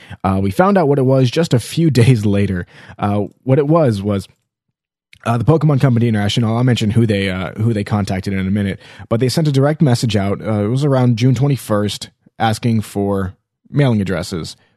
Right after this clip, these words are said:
for, uh, just a handful of, uh, Twitter users, uh,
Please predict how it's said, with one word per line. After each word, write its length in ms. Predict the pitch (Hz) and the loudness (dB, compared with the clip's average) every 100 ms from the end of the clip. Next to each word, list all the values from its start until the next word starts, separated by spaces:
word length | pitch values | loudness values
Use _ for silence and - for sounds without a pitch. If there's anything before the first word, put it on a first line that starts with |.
| _ | _
for, 300 | - 107 104 | -4 -2 -2
uh, 280 | - 95 87 | -2 -4 -4
just 220 | 85 139 | -6 -4
a 80 | 107 | -4
handful 480 | - 139 127 107 104 | 0 0 0 0 -2
of, 140 | 95 | -2
uh, 220 | 95 92 - | -4 -4 -4
Twitter 240 | - 107 | -4 -2
users, 540 | 98 101 92 - - - | -2 -4 -6 -10 -12 -10
uh, 200 | 98 | -8